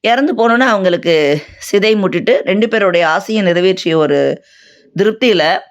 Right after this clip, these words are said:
அவரு ஊர் ஊரா போக ஆரம்பிக்கிறாரு. எல்லா ஊர்லயும் போய் நிறைய விதமான அற்புதங்களை நடத்துறாரு. இறுதியா அவர் என்ன செய்றாரு அப்படின்னா, திருவாரூர்ல உள்ள மடப்புறத்துல வந்து ஜீவசமாதி அடைகிறாரு.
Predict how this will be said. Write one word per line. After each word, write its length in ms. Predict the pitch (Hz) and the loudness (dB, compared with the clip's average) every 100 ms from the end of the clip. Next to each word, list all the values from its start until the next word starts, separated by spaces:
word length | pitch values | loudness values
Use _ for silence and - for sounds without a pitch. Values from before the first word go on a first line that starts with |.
| _ - _ | _ -20 _
அவரு 360 | - 208 262 190 | -2 0 0 2
ஊர் 180 | 214 | 2
ஊரா 260 | 214 202 202 | 4 2 0
போக 240 | 170 180 | -2 0
ஆரம்பிக்கிறாரு. 640 | 165 143 139 139 143 143 120 _ _ _ | 0 -2 0 0 0 -2 -4 _ _ _
எல்லா 480 | 160 180 233 269 240 | -2 0 2 0 0
ஊர்லயும் 320 | 220 233 226 | 0 0 0
போய் 480 | 160 151 156 196 - _ | 0 0 0 -2 -6 _
நிறைய 500 | - 135 151 214 269 | -6 -2 0 0 2
விதமான 800 | 233 196 190 160 147 147 220 294 _ _ - | 0 0 0 0 0 0 -2 -6 _ _ -8
அற்புதங்களை 680 | - 294 - 277 269 226 180 | -4 -4 0 0 0 0 0
நடத்துறாரு. 580 | 139 151 151 131 143 139 _ _ - | -2 -2 0 0 0 -4 _ _ -4
இறுதியா 680 | 170 196 175 165 156 156 - _ _ _ | 0 0 2 0 0 -2 -6 _ _ _
அவர் 260 | - 180 170 | -4 -2 0
என்ன 180 | 180 233 | 0 0
செய்றாரு 420 | 214 175 160 156 151 | 0 2 2 0 0
அப்படின்னா, 400 | 151 143 156 190 - - - | 0 0 0 -2 -6 -14 -2
திருவாரூர்ல 440 | 214 233 214 175 | 0 2 0 0
உள்ள 260 | 156 143 202 | 0 0 0
மடப்புறத்துல 600 | 185 180 - 190 - 151 | 0 -2 0 -2 0 -2
வந்து 200 | 139 202 | 0 -2
ஜீவசமாதி 520 | 175 190 185 175 147 143 | 2 0 0 -2 0 0
அடைகிறாரு. 500 | 135 131 123 117 | 0 0 0 0